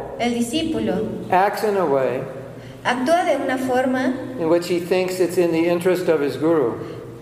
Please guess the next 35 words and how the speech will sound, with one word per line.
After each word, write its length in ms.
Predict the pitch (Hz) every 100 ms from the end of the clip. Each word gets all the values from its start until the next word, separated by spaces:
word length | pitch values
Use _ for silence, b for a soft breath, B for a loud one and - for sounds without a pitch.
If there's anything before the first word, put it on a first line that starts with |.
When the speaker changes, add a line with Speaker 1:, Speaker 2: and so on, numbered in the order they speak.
| -
Speaker 1:
Eh, 140 | 175 - -
eh, 260 | 233 262 254
piensa 320 | 277 277 277 320
que 180 | 294
es 120 | 269 311
en 100 | 277
la 140 | 226
forma 440 | 247 240 254 254
en 140 | 247 247
la 160 | 233 226
que 140 | 226
el 160 | 220 226
gurú 220 | 254 233
le 160 | 240
gusta 300 | 233 - 220
que 100 | -
actúe. 200 | 180 175
Speaker 2:
But 140 | - 143
it's 220 | 139 -
not. 480 | 147 143 123 - -
Speaker 1:
Pero 240 | 247 226
no 160 | 220 208
es. 500 | 202 202 - - - -
Speaker 2:
So 100 | -
Nandishwar 840 | 147 151 165 165 156 160 147 143 131
was 160 | 131 127 - - - - - - - -
not 260 | - 160 180
acting 520 | 165 180 196 196 156
in 80 | 143
a 80 | 135
way 340 | 127 127 127
that 320 | 123 123 123
Lord 160 | 127 123
Shiva 240 | 151 123
appreciated. 500 | 120 143 135 123 117